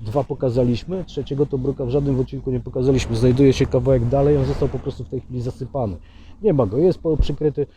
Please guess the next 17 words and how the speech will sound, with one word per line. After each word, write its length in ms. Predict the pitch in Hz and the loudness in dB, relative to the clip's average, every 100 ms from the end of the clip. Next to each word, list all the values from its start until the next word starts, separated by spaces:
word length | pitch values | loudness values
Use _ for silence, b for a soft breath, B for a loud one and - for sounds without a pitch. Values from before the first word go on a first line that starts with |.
| B B B | B B B
tonami, 460 | 147 143 139 135 139 123 | 0 2 4 4 2 -2
e, 200 | 123 120 | 0 2
ziemi. 380 | 107 113 87 87 _ b b | 2 0 -2 -8 _ b b
Natomiast, 460 | 139 185 190 170 | -4 0 2 2
e, 380 | 180 175 175 170 - B B | 4 8 8 8 6 B B
jeszcze 540 | 104 117 185 - - 117 104 117 113 107 | -4 4 4 4 2 2 2 -6 -4 -2
wa-, 160 | 120 123 | 0 0
ważna 420 | 110 131 120 123 | 4 4 4 2
rzecz. 300 | 107 95 - | 2 -2 -6
Kilka 400 | - 202 185 - | -8 -6 -4 -6
osób 280 | 170 - 143 | -6 -8 -8
pytało 380 | 190 - 156 147 | -10 -4 0 2
właśnie 260 | 143 - | 0 0
o 60 | 131 | 0
działania 380 | 120 131 139 131 | 2 2 2 0
drugowojenne 640 | 127 127 120 135 143 120 | 0 0 2 2 2 2
na, 120 | 113 | -2